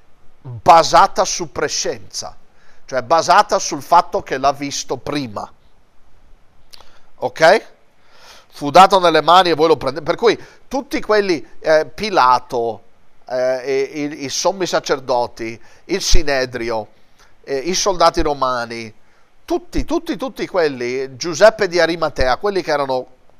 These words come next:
che hanno fatto del male a Gesù e quelli che hanno aiutato Gesù, eh, non erano dei robot, ok? Hanno fatto le loro scelte e hanno fatto quello che hanno fatto perché erano liberi. Dio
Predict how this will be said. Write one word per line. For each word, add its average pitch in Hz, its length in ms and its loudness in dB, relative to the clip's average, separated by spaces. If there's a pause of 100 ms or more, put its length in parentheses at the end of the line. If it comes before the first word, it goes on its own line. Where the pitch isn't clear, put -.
che - 120 -6
hanno 151 140 -2
fatto 208 260 0
del 135 160 -4
male 233 240 4
a - 20 2
Gesù 170 260 -6
e 185 60 -8
quelli 214 200 -4
che 175 120 -4
hanno 165 100 -2
aiutato 147 380 -2
Gesù, 113 360 -12 (640)
eh, 165 260 6 (240)
non 170 240 -2
erano 262 260 4
dei 180 180 2
robot, 139 540 0 (340)
ok? 175 400 -4 (360)
Hanno 220 280 2
fatto 180 400 2
le 160 140 4
loro 185 220 0
scelte 156 800 -2 (500)
e 156 260 0
hanno 208 600 2
fatto 220 400 2
quello 185 200 0
che 170 120 -4
hanno 190 160 0
fatto 214 360 2
perché 160 280 -2
erano 143 300 0
liberi. 135 460 -8 (240)
Dio 254 520 0